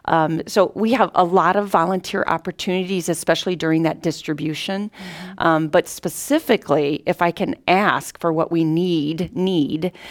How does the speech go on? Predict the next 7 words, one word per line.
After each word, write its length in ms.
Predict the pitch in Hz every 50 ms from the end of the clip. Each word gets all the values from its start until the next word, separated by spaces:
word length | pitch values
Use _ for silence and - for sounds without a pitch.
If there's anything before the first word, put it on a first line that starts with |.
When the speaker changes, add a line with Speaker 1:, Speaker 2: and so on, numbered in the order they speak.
| - - - - -
Speaker 1:
um, 260 | - 170 165 160 165
right 220 | 185 233 285 302 -
now 240 | 190 185 185 233
we 140 | 277 247 214
need 220 | 185 180 175 180 180
drivers. 760 | - 220 220 262 359 320 185 135 113 - - - - - - 185
Speaker 2:
Oh. 260 | 160 156 180 247 277